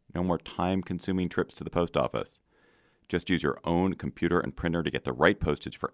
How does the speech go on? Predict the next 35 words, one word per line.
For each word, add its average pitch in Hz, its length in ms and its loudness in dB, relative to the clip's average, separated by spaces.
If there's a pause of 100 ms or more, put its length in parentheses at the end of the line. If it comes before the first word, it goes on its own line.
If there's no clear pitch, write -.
any 98 300 2 (160)
letter 76 240 4
or 67 100 -4
package. - 600 -4 (560)
Plus, 117 240 8
stamps 98 260 4
dot 95 200 2
com 78 220 2
is 69 120 -6
more 80 180 4
powerful 85 480 2
than 87 100 0
a 82 60 0
postage 76 420 -4
meter 69 300 0
at - 80 -12
just - 180 -12
a - 60 -6
fraction - 460 -6
of 73 60 -6
the - 80 -2
cost. - 460 -6 (600)
Right 104 180 10
now, 98 160 6
sign 85 220 2
up 69 100 0
for 60 100 -8
stamps 95 340 0
dot 107 240 2
com 64 360 2
and 67 120 -2
use 60 100 -4
promo 82 320 -2
code 71 320 -2
gabfest 76 600 2